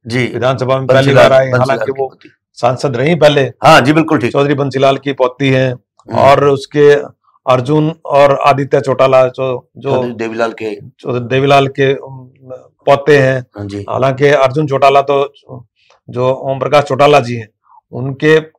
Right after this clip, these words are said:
Speaker 2: उम, उनके पोते हैं।
Speaker 1: जी।
Speaker 2: और देवीलाल के, अ, चौधरी देवीलाल के पड़पोते हैं।
Speaker 1: हम्म।
Speaker 2: और आदित्य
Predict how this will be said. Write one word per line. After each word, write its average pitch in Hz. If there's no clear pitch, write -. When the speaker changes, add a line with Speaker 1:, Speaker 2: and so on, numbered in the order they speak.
Speaker 2:
उम, 131
उनके 135
पोते 156
हैं। 113
Speaker 1:
जी। 110
Speaker 2:
और 120
देवीलाल 147
के, 151
अ, 139
चौधरी 135
देवीलाल 139
के 139
पड़पोते 143
हैं। 110
Speaker 1:
हम्म। 98
Speaker 2:
और 131
आदित्य 147